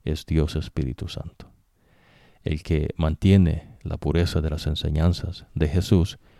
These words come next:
que son las enseñanzas de Dios Padre, es Dios Espíritu Santo. Interesante, ¿no? Ahora, usted decide, ¿no?, si usted quiere ser un discípulo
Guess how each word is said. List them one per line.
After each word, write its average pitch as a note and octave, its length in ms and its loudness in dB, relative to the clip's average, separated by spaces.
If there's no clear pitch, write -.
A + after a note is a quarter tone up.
que - 100 -6
son D#2+ 200 2
las E2 160 4
enseñanzas E2 640 2
de D#2+ 80 -4
Dios D#2 240 -4
Padre, F2 460 2
es - 200 -8
Dios E2+ 400 4
Espíritu - 540 -8
Santo. - 400 -10
Interesante, - 640 2
¿no? - 160 -6
Ahora, A2 340 4
usted G#2 280 4
decide, B2+ 380 6
¿no?, D2+ 140 4
si E2 120 2
usted E2 240 0
quiere E2 220 2
ser D#2+ 240 0
un D#2+ 100 2
discípulo D#2+ 720 -4